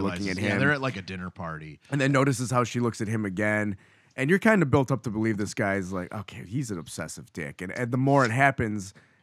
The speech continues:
Speaker 1: and then he's up all night watching it, and then he's asking her questions and finding out this isn't true, that isn't true, blah, blah, blah, until it culminates into the end. I don't wanna give it away, but as I'm watching this, I'm like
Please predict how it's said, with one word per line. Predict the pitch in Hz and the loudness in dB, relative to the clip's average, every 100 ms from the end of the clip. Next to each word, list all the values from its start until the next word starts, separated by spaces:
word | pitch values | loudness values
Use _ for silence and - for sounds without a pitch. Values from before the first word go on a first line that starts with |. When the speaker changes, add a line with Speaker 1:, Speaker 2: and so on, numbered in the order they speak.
| - | -4
Speaker 1:
and | 120 | 0
then | 120 | 0
he's | 107 101 | 2 2
up | 107 | 2
all | 98 92 | 0 -2
night | 104 110 | -2 -2
watching | 101 104 101 110 110 | -2 -2 -2 -4 -2
it, | 107 - | -4 -4
and | 101 107 | -4 -2
then | |
he's | 107 98 - | -2 -4 -6
asking | 107 101 113 | -6 -4 -6
her | 92 | -8
questions | - 127 117 - 113 101 | -4 -4 -4 -4 -6 -4
and | 98 | -4
finding | 104 101 98 | -4 -4 -4
out | 87 - | -6 -6
this | 104 | -8
isn't | 104 101 95 | -8 -8 -8
true, | 104 98 | -6 -4
that | 98 98 | -6 -6
isn't | 98 | -8
true, | 104 101 90 | -6 -6 -6
blah, | 95 90 | -6 -6
blah, | 92 92 | -4 -4
blah, | 90 _ _ _ | -6 _ _ _
until | 113 165 | -6 -4
it | 117 | -2
culminates | - 143 131 113 107 | 0 2 2 0 -2
into | 95 90 | -4 -4
the | 92 98 | -2 -2
end. | 87 | -2
I | 80 | -4
don't | 85 | -6
wanna | 69 78 | -8 -8
give | 85 82 | -8 -6
it | |
away, | 82 87 | -6 -4
but | 85 80 - _ _ _ _ _ - | -6 -8 -12 _ _ _ _ _ 0
as | 127 151 151 | 2 2 2
I'm | 127 | 2
watching | 104 110 147 135 | 2 2 0 0
this, | 131 143 | 0 -2
I'm | 120 | -2
like | 95 - | -4 -6